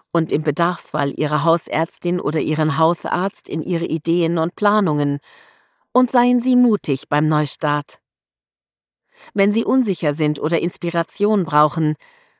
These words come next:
nehmen Sie Unterstützung in Anspruch. Gut geplant gelingt der Start ins neue Leben noch besser.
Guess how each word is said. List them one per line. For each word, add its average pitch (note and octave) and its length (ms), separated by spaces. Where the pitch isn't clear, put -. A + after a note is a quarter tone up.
nehmen C4 300
Sie C4+ 160
Unterstützung B3+ 640
in C3 160
Anspruch. C3+ 640
Gut C#4 300
geplant G3 680
gelingt F3 380
der C#3 100
Start F3+ 460
ins - 340
neue E3 300
Leben D#3+ 400
noch G#3 240
besser. C3 520